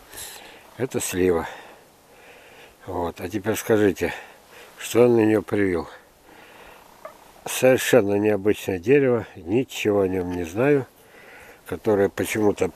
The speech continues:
прижилось в другом месте. Еще не плодоносило. Но иметь одно дерево, это неправильно. Значит, я на всякий случай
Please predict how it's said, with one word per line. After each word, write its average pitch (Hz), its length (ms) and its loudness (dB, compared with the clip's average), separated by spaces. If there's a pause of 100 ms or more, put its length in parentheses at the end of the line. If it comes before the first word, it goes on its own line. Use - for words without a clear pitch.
прижилось 92 800 2 (1120)
в - 80 -16
другом 92 360 -2
месте. 127 440 0 (640)
Еще 101 280 0
не 95 120 0
плодоносило. 98 800 -4 (520)
Но 104 180 4
иметь 107 380 2
одно 95 300 -4
дерево, 113 500 2
это 90 260 -8
неправильно. 104 560 0 (800)
Значит, 98 400 -8
я 110 180 2
на 101 140 -2
всякий 92 320 -4
случай 117 500 -4